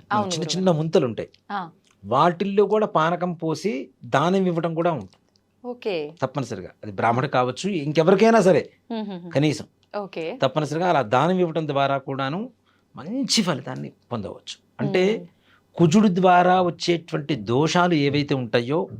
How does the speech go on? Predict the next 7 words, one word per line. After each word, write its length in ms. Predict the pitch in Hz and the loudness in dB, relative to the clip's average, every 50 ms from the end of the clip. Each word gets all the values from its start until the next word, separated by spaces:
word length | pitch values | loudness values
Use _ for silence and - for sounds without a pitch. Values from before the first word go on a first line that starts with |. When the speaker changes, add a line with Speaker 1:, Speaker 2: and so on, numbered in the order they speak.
| - - - | -16 -14 -14
Speaker 1:
మ్మ్. 220 | 202 190 180 175 175 - | -12 -12 -12 -14 -16 -14
Speaker 2:
శని 400 | - - 170 170 196 220 175 160 | 0 2 4 6 6 4 2 2
ద్వారా 380 | 175 185 185 180 180 185 190 | 4 6 6 6 6 4 2
వచ్చేటువంటి 520 | 185 180 - - 180 170 170 170 170 160 160 | 2 0 0 -2 -2 -2 -2 -4 -4 -4 -2
దోషాలు 380 | 131 143 143 143 151 151 156 | 0 0 0 0 0 0 0
ఏవైతే 360 | 143 131 127 131 139 131 135 135 | 0 0 0 0 -2 -2 -4 -6
ఉంటాయో, 500 | 120 120 107 120 113 113 139 185 208 | -6 -6 -6 -6 -6 -4 -4 -4 -6